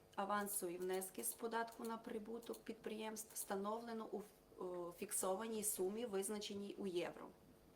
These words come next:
за кожний пункт обміну іноземної валюти, які сплачуються згідно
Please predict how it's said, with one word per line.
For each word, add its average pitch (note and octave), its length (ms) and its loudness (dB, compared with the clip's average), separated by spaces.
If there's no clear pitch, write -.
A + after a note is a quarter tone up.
за G3 160 4
кожний G#3+ 480 4
пункт G3 440 -2
обміну A3 400 2
іноземної F#3+ 640 2
валюти, F3 520 -2
які G3 240 2
сплачуються G#3+ 840 2
згідно A3 640 -2